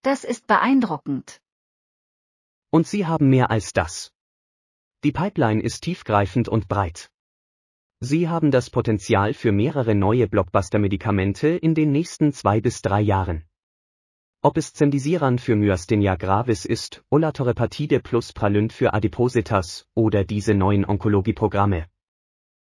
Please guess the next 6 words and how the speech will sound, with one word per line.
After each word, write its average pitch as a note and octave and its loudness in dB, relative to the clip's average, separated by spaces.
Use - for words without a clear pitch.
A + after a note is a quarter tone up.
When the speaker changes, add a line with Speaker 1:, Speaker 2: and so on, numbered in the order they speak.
Speaker 1:
Die A#3 0
Balance C4+ 2
Sheet E3+ -6
ist - -14
sehr A3 2
stark. A3 -6